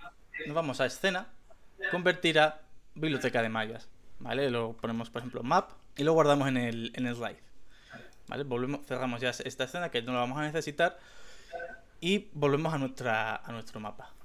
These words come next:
¿vale? A, para poder usarla tenemos que arrastrar esta malla, esta biblioteca de mallas, aquí. Y como veis ya tenemos, pues, los recursos.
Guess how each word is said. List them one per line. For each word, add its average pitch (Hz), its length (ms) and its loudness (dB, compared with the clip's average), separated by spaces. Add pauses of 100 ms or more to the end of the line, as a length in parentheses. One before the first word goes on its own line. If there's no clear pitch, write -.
¿vale? 120 320 -6
A, 113 380 0
para 113 160 -4
poder 120 160 -2
usarla 165 380 6
tenemos 127 240 2
que 139 100 -2
arrastrar 127 500 2 (160)
esta - 220 -2
malla, 180 320 4 (200)
esta - 120 -10
biblioteca 120 300 -4
de 131 80 4
mallas, 160 420 -2 (800)
aquí. - 320 -8
Y 127 60 -10
como 131 200 0
veis 151 320 2
ya 135 140 -2
tenemos, 139 420 0 (500)
pues, 170 120 -4
los 131 120 -2
recursos. - 460 -8